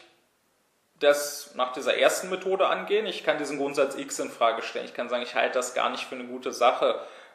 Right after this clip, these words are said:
ähm, alles, was natürlich ist, gut zu heißen, alles Unnatürliche abzulehnen, ne? Ich meine, wenn natürlich bedeutet, es kommt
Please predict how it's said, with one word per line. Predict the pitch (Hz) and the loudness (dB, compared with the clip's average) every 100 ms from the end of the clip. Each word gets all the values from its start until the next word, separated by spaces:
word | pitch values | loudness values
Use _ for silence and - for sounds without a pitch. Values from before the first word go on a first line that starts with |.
| - | 0
ähm, | 120 120 117 113 113 110 - _ _ _ _ _ _ _ _ - - | 4 4 2 -6 -10 -12 -16 _ _ _ _ _ _ _ _ -10 2
alles, | 123 131 131 - | 4 4 2 0
was | 120 120 131 | 0 0 0
natürlich | 123 123 147 156 135 - | -4 -2 -4 -2 -2 -4
ist, | 131 123 - | -8 -8 -12
gut | 139 139 | -16 -8
zu | 151 135 | -2 4
heißen, | 131 131 120 | 4 4 0
alles | 120 123 | -2 -4
Unnatürliche | - 131 127 127 131 117 - | -8 -6 -6 -4 -8 -4 -2
abzulehnen, | - - 135 123 139 185 185 | -2 -4 -8 -6 -6 -8 -10
ne? | 135 131 - - - - | -10 -10 -12 -20 -20 -18
Ich | 131 127 | -14 -4
meine, | 123 123 123 117 - _ _ _ | -2 -2 -4 -12 -20 _ _ _
wenn | - 127 139 | -6 -4 0
natürlich | 131 127 147 147 143 - | 0 0 -4 -6 -6 -10
bedeutet, | 123 117 123 135 135 139 - | -8 -2 2 2 0 -6 -6
es | 131 - | -12 -6
kommt | - 131 135 135 - | 0 0 -2 -12 -16